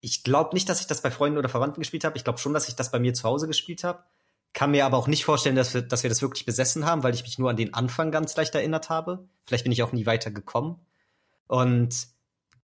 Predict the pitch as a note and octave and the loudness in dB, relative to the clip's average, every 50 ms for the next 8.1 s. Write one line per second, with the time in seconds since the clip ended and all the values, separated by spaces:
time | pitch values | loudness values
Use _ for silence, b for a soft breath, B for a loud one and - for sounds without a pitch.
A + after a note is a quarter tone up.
0 | _ _ _ _ _ _ A#2+ C#3 E3+ E3 - C#3 A#2+ - B2 A#2+ - B2+ D#3 - | _ _ _ _ _ _ -2 0 2 2 2 0 0 0 0 0 2 2 2 4
1 | D#3 D#3+ E3+ - - - F3 F#3 D#3 C#3 A#2+ B2+ B2 A#2+ B2 B2 C3 C#3 C#3+ C#3 | 4 2 2 0 0 0 0 2 2 2 2 4 4 4 4 4 4 4 2 2
2 | A#2+ G#2+ B2+ C3+ B2+ B2+ B2+ B2 - C3 C#3 C#3 C3+ B2+ A#2+ - - C#3+ C3 - | 0 -2 -2 0 0 0 0 0 -2 -2 0 0 0 0 0 -2 -2 -2 0 0
3 | B2 A#2 - - B2+ B2+ C3 B2+ C3 C#3+ D#3 D3+ b b b b b b - B2+ | 0 0 0 0 2 2 2 2 0 0 -4 -6 b b b b b b -6 0
4 | A#2+ D#3 D#3+ F3 F3 D#3+ E3+ F#3+ G#3 G#3 F#3+ G3+ F#3+ F#3 E3+ E3 D#3+ - - F3+ | 2 4 4 4 4 2 2 4 4 4 4 4 4 4 4 2 0 -2 0 -2
5 | F3 C3 C3 B2 B2 A#2 - - - F3 D#3 C3 A#2+ A#2 - C3 B2 B2 A#2 C#3+ | -2 0 2 2 2 2 2 2 2 4 4 4 4 2 0 -2 0 0 2 0
6 | D3 C#3 - C#3 A#2 - A#2+ - B2 C#3 D#3 C#3 C#3+ B2+ A#2 A2 - - A#2 - | 0 -2 -2 -2 0 0 0 2 2 2 2 4 4 4 2 2 0 -2 -4 -4
7 | - A2 - - A2 F#2+ A#2 A#2 - A#2 A2+ A2 - A#2 A2+ A#2 G#2 A#2+ C#3+ D3 | -2 -2 0 0 -2 -4 -6 -4 -4 -4 -4 -4 -4 -4 -2 -2 0 0 0 0
8 | B | B